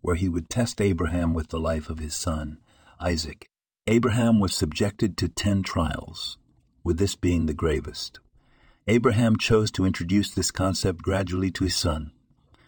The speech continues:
so as not to shock him. God intended this commandment to be precious to Abraham and bestowed upon him great rewards for each step taken. This is the reason Mount Moriah is so named.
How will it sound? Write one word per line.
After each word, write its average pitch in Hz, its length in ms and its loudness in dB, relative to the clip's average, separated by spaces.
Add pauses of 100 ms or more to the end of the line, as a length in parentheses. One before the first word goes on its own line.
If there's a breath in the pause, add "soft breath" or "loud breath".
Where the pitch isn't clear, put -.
(360 soft breath)
so 98 220 4
as 95 120 2
not 98 200 2
to 95 100 -2
shock 87 320 0
him. - 220 -6 (760)
God 92 320 2
intended 98 600 2
this 92 180 -2
commandment 90 500 2
to - 80 -6
be 82 100 0
precious 87 460 -2
to 85 160 0
Abraham 82 560 0 (320 loud breath)
and 80 160 0
bestowed 92 400 2
upon 90 300 0
him 80 320 0
great 101 280 2
rewards 82 600 0
for 82 180 -2
each 85 240 -4
step - 300 -4
taken. - 400 -8 (420)
This 151 220 4
is 131 140 2
the 113 100 4
reason 98 500 4
Mount 95 240 2
Moriah 82 560 2
is 87 220 -6
so 85 200 0
named. 80 540 -2